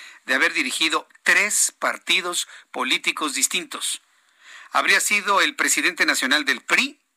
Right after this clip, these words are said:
el presidente nacional del P R D, y si esta tendencia de recordación se convierte en votos, se puede convertir en el presidente nacional de Morena.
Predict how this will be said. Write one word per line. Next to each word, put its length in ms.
el 200
presidente 540
nacional 420
del 180
P 240
R 300
D, 380
y 140
si 180
esta 220
tendencia 560
de 100
recordación 640
se 160
convierte 680
en 280
votos, 600
se 160
puede 220
convertir 400
en 60
el 80
presidente 440
nacional 380
de 80
Morena. 440